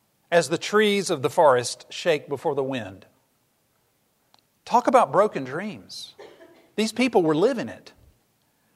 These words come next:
The people of Judah were the covenant people of God. God was supposed to protect them and give them victory, not defeat. And Ahaz, Ahaz belonged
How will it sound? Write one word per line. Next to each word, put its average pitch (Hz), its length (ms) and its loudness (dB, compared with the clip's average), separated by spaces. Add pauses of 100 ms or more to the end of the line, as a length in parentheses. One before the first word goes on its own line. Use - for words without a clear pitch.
(320)
The 151 80 -2
people 247 360 6
of 160 80 6
Judah 220 300 6
were 175 200 4
the 180 80 2
covenant 262 680 -2
people 226 480 -2
of 185 200 -4
God. 226 600 -2 (960)
God 233 280 8
was 233 160 6
supposed 208 460 2
to 196 160 -2 (260)
protect 269 580 0
them 113 220 -8 (440)
and 185 200 0
give 202 160 4
them 196 180 2
victory, 165 680 -2
not 190 340 -2
defeat. 220 600 -8 (1200)
And 214 160 4
Ahaz, 208 800 2 (880)
Ahaz 254 480 6
belonged 180 600 4